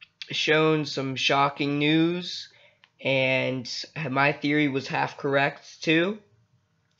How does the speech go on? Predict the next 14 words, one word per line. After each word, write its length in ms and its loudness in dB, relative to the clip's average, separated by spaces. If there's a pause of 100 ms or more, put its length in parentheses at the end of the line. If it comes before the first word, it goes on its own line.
(240)
It 180 4
is, 200 6
in 120 0
fact, 440 6
Chance. 720 4 (400)
As 240 4
you 60 -8
can 160 -4
see, 320 0
this 260 0
is 140 -4
her 140 2
new 340 0
look. 520 0